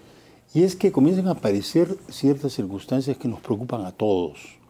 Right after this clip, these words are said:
institucionalmente. Nosotros debemos ser, por explícito mandato de la ley, pro-, nos prohíbe que participemos,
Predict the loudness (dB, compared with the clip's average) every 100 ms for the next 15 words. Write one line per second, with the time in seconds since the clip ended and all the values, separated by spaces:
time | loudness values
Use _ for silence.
0 | _ _ _ -6 -6 -4 -4 -4 -2 -2
1 | -2 -4 -10 -16 _ -20 -12 -4 0 2
2 | 6 6 4 2 2 0 0 -4 -4 -16
3 | -12 -12 -14 -2 4 6 6 2 0 0
4 | 2 0 2 2 4 4 4 4 -2 -18
5 | -20 -20 -20 _ -18 -2 4 6 6 4
6 | 2 4 8 10 8 8 4 2 -4 -20
7 | -6 -4 -2 -4 -4 -4 0 2 4 2
8 | 0